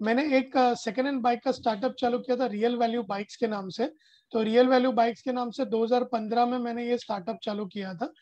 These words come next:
तो आज जैसे Cars ट्वेंटी फ़ोर का बिजनेस मॉडल है, अ, जिसमें बिडिंग प्रोसेस के हिसाब से कार की सेलिंग स्टार्ट होती है, वैसे हमने टू व्हीलर में रियल वैल्यू बाइक्स के नाम से किया था। अ, I am the co-founder of bike doorstep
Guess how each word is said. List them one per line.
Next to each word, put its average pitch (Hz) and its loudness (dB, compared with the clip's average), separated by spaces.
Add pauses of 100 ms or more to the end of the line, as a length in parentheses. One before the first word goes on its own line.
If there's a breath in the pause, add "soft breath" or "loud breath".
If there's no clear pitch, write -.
(280 soft breath)
तो 247 0
आज 208 2
जैसे 254 0
Cars 247 4
ट्वेंटी 247 -2
फ़ोर 247 0
का 254 -2
बिजनेस 226 -4
मॉडल 214 -6
है, 240 -4 (460 soft breath)
अ, 202 -2
जिसमें 208 -2
बिडिंग 220 0
प्रोसेस 226 -4
के 240 0
हिसाब 226 4
से 233 4 (380 loud breath)
कार 208 2
की 233 -4
सेलिंग 220 -2
स्टार्ट 220 0
होती 214 -4
है, 302 0
वैसे 240 2
हमने 226 -2
टू 247 -4
व्हीलर 240 0
में 302 -2 (420 soft breath)
रियल 240 4
वैल्यू 240 2
बाइक्स 214 -2
के 240 -6
नाम 208 -6
से 190 -8
किया 185 -6
था। 262 -2 (380 loud breath)
अ, 208 2
I 240 4
am 254 2
the 262 2
co-founder 262 4
of 247 -2
bike 214 -2
doorstep 233 -2